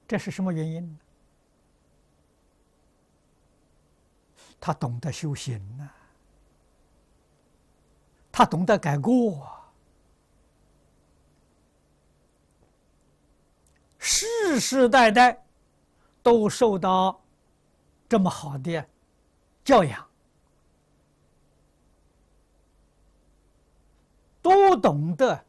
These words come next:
克己，都懂得断恶行善啊，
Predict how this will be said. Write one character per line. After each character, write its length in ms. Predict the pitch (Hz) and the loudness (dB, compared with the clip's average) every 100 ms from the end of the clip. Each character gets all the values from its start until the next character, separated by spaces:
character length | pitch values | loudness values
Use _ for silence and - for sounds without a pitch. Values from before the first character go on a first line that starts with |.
| _ - | _ -12
克 160 | 202 | -8
己， 320 | 151 - - _ _ _ _ _ _ _ _ _ _ _ _ _ _ _ _ _ _ _ - | -8 -10 -20 _ _ _ _ _ _ _ _ _ _ _ _ _ _ _ _ _ _ _ 2
都 320 | 370 392 330 | 6 8 6
懂 400 | 208 147 139 151 | 4 0 0 -2
得 260 | 254 160 - _ | 0 -2 -8 _
断 500 | - 226 202 180 165 | 4 4 4 2 0
恶 360 | 175 190 151 120 _ _ _ | 0 -2 -4 -8 _ _ _
行 220 | - 151 | -6 -6
善 180 | 151 202 _ _ _ _ _ _ _ _ _ _ _ _ _ _ _ _ _ _ _ _ _ _ _ _ _ _ _ _ _ _ _ _ _ _ _ _ _ _ _ _ _ _ - | -6 -14 _ _ _ _ _ _ _ _ _ _ _ _ _ _ _ _ _ _ _ _ _ _ _ _ _ _ _ _ _ _ _ _ _ _ _ _ _ _ _ _ _ _ -18
啊， 180 | 185 | -18